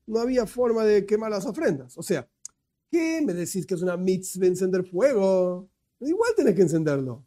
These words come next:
porque si no, no podés quemar las ofrendas. Entonces, no me pongas mitzvah de encender fuego, directamente poneme la mitzvah de quemar una ofrenda y ya está.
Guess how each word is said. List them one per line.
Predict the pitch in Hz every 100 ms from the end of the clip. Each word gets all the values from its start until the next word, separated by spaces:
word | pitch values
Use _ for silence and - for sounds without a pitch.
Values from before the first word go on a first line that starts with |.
| _
porque | 190 175 170
si | 214
no, |
no | 247
podés | 202 202 196
quemar | 175 170
las | 160 143
ofrendas. | 165 294 165 131 - _ _ _ _ _ _ -
Entonces, | 175 175 156
no | 139 202
me | 294
pongas | 269 233 156
mitzvah | 151 147 - 156
de | 147
encender | 135 143 147
fuego, | 147 131 131 156
directamente | 226 233 330 370 349 370 370 359 330
poneme | - 277 294
la | 294
mitzvah | 269 - 185
de |
quemar | 190 202
una | 208
ofrenda | 196 220 226 202
y | 160
ya |
está. | 151 170 165 156